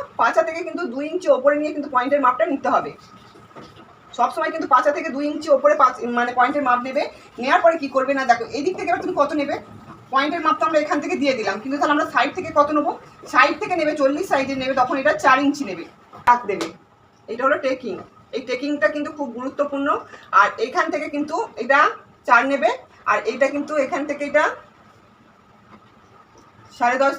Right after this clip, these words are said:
নেবে, আর এইটা কিন্তু এর থেকে কিন্তু দুই ইঞ্চি ওপরে থাকবে, বুঝতে পেরেছো? দেওয়ার পরে দেখো এর মিডিল বরাবর এটা, এইটা যদি, এইটা হবে, এইটা হলে হাফ করে নেবে, হাফ। তাহলে এখান থেকে এটা কত নেবে, এখান থেকে তোমাদের কত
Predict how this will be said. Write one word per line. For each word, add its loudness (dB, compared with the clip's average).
নেবে, 0
আর 4
এইটা 2
কিন্তু -8
এর 2
থেকে -6
কিন্তু -2
দুই -4
ইঞ্চি -2
ওপরে 4
থাকবে, -2
বুঝতে -6
পেরেছো? -2
দেওয়ার 4
পরে 6
দেখো 0
এর 2
মিডিল -4
বরাবর 2
এটা, 4
এইটা -6
যদি, -8
এইটা -2
হবে, 0
এইটা 0
হলে 2
হাফ 4
করে 2
নেবে, -8
হাফ। 6
তাহলে -6
এখান 2
থেকে -2
এটা 2
কত 4
নেবে, 2
এখান -2
থেকে -6
তোমাদের -2
কত 2